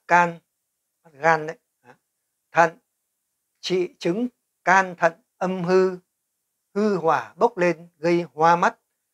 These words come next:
ù tai, sốt cao, lưng đau, mồ hôi trộm, ho khạc ra máu, dễ cáu giận, ngủ ít, hay nằm mộng, mộng tinh.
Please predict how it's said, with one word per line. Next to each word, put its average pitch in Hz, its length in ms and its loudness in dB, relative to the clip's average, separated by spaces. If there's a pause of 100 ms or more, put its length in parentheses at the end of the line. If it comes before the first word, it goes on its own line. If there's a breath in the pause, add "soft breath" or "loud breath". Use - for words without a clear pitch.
(280)
ù 143 380 -12
tai, 165 380 2 (400)
sốt 202 320 -4 (140)
cao, 165 480 0 (420)
lưng 175 400 -4
đau, 170 420 2 (520)
mồ 147 240 -4
hôi 151 240 -2
trộm, 143 320 -4 (840)
ho 165 300 2
khạc 156 300 -6
ra 175 180 -4
máu, 165 380 0 (960)
dễ 170 440 -2
cáu 208 200 2
giận, 165 240 -2 (680)
ngủ 151 340 -2
ít, 240 260 -4 (760)
hay 180 280 -2
nằm 147 320 -2
mộng, 170 220 2 (1200)
mộng 165 300 -4
tinh. 185 220 -4